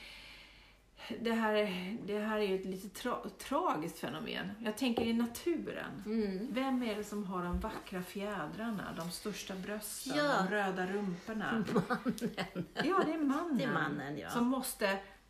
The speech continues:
Speaker 1: måste pocka på kvinnans
Speaker 2: Mm.
Speaker 1: uppmärksamhet, måste göra sig till lite grann.
Speaker 2: Mm.
Speaker 1: Och, "Titta vad fin jag är, nu har det liksom vänt." Och så kommer det här, "Ja, men det ska vara jämlikt."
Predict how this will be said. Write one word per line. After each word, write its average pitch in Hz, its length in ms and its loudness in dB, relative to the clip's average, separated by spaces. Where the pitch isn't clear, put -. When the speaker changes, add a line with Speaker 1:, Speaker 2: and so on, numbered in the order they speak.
Speaker 1:
måste 233 320 -2
pocka - 460 -6
på 226 140 -6
kvinnans 185 420 0
Speaker 2:
Mm. 180 200 2
Speaker 1:
uppmärksamhet, 180 500 -4
måste 202 300 -2
göra 196 140 0
sig 190 140 -6
till 190 340 -4
lite 170 220 -6
grann. 190 400 -2
Speaker 2:
Mm. 190 200 0
Speaker 1:
Och, 247 380 -8
"Titta 240 200 -4
vad 196 140 -2
fin 196 260 -2
jag 196 340 -2
är, 165 60 -4
nu 208 120 0
har 220 80 0
det 240 60 0
liksom 240 300 -2
vänt." 196 720 -6
Och 190 100 -10
så 185 100 -8
kommer 170 220 -2
det 156 60 -4
här, 156 140 -4
"Ja, 185 140 4
men 185 80 0
det 185 80 0
ska 185 180 -8
vara 175 120 0
jämlikt." 175 720 -2